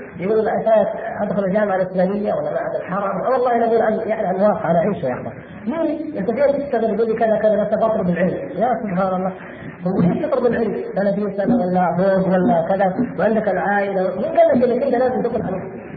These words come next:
يا شيخ، أنت يكفيك أن، أن تحضر وتتعلم ما ينفعك من الأساسيات التي تعبد ربك تعالى بها وتستقيم وتعرف طريقك في الحياة وتعرف الحق في الجملة. لكن التبحر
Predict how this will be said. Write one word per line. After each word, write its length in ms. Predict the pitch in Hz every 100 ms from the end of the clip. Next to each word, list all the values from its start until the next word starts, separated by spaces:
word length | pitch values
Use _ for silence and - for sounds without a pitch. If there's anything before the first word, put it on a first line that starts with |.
| 165
يا 100 | 175
شيخ، 240 | 220 226 185 180 - - - - - 302
أنت 180 | 302 240
يكفيك 560 | 233 233 294 294 -
أن، 60 | 220
أن 340 | 214 202 202
تحضر 420 | 269 277 240 269 -
وتتعلم 840 | 170 185 180 254 269 269 277 269 - - - - - -
ما 100 | 165 202
ينفعك 720 | 185 175 190 185 - 190 196 240 - - - -
من 60 | 160
الأساسيات 680 | 156 - 147 156 165 185
التي 320 | 170 170 165 -
تعبد 280 | 190 175 165
ربك 340 | 180 170 -
تعالى 240 | 156 170 156
بها 340 | 180 180 180
وتستقيم 800 | 156 165 - 151 156 175 180 165
وتعرف 1000 | 131 127 131 - - - 208 196 180 -
طريقك 340 | 170 - 175
في 100 | -
الحياة 380 | 175 156 170 202 - - - -
وتعرف 460 | 165 214 214 220 180
الحق 420 | - 240 269 202
في 60 |
الجملة. 420 | 196 180 247 254 302 - - - - - -
لكن 320 | 202 233 214
التبحر 720 | - - 190 269 - 240 214